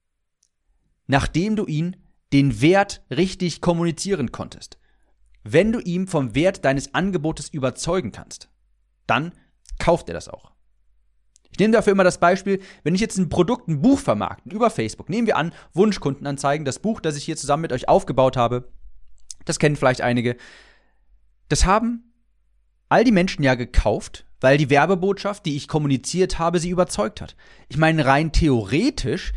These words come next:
hätte ich ja auch ein weißes Blatt Papier versenden können. Rein theoretisch.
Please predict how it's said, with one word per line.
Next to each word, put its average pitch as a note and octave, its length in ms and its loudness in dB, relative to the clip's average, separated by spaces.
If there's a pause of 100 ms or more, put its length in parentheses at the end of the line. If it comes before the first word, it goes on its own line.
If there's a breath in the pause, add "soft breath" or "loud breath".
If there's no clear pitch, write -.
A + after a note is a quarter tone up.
(220 soft breath)
hätte F#3 240 2
ich F#3 160 -2
ja - 80 0
auch B2+ 160 -2
ein C3 120 -4
weißes A#2+ 320 -2
Blatt - 220 -2
Papier G3 340 0
versenden F2+ 440 -4
können. - 200 -18 (380)
Rein A2 220 0
theoretisch. C3 580 -4